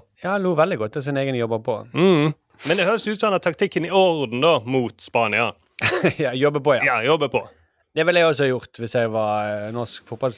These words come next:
Speaker 1: eh, eh, eh, trener for norske fotballandslag og skulle møte Spania, så ville jeg nok også jobbet veldig på.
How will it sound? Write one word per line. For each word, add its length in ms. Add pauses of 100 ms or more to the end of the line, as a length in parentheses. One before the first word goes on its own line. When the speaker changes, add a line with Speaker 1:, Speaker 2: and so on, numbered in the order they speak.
Speaker 1:
eh, 340 (960)
eh, 220
eh, 520
trener 280
for 120
norske 360
fotballandslag 520
og 80
skulle 180
møte 180
Spania, 380
så 200
ville 220
jeg 420
nok 140
også 240
jobbet 280
veldig 320
på. 120